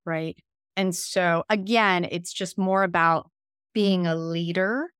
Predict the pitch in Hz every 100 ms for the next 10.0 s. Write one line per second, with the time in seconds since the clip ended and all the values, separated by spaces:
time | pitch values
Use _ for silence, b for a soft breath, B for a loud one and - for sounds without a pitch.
0 | _ _ _ _ 175 175 170 - 190 202
1 | 190 170 - 170 151 175 180 185 170 170
2 | 160 151 160 196 214 269 - - 175 170
3 | 170 170 170 170 180 - - - 196 196
4 | - 160 160 - - 156 165 190 262 247
5 | 196 185 180 180 - 175 180 175 143 165
6 | 165 160 160 160 180 277 247 190 180 _
7 | _ 202 185 180 196 170 170 170 165 165
8 | 165 160 160 165 165 160 156 139 - -
9 | - - - 131 - 175 - - - 139